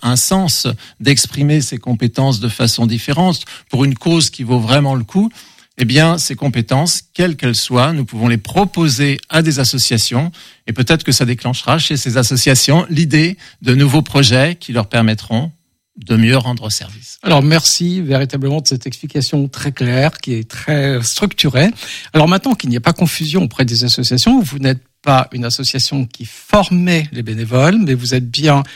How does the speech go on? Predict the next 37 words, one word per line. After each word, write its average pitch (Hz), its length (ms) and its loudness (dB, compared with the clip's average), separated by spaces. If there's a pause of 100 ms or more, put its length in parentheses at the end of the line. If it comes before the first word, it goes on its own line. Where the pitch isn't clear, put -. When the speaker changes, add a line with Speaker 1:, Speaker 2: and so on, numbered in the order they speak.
(280)
Speaker 2:
une 127 100 0
association 143 540 2
qui 151 120 0
propose 147 760 0
des 120 160 0
bénévoles 170 540 2 (140)
pour 226 440 -2 (720)
faire 190 420 0
en 147 140 2
lieu 151 340 2
et 196 60 2
place. - 600 0 (220)
Me 156 200 0
trompais-je ? 131 720 -2 (540)
Speaker 1:
<laughs> 214 640 -6
Nous - 80 -6
proposons 170 400 2
effectivement 151 580 2
des 180 220 2
bénévoles 143 640 0
de 160 120 -2
façon 151 380 0
générale 135 560 4 (240)
pour 127 160 -4
donner 147 240 4
le 135 100 4
coup 170 180 0
de 135 40 -2
pouce - 540 0 (420)
qui 120 120 -6
va 120 100 2
permettre 135 400 2
à 123 60 2
un 117 80 4
projet 131 360 0
de 131 100 -2
véritablement 131 1080 0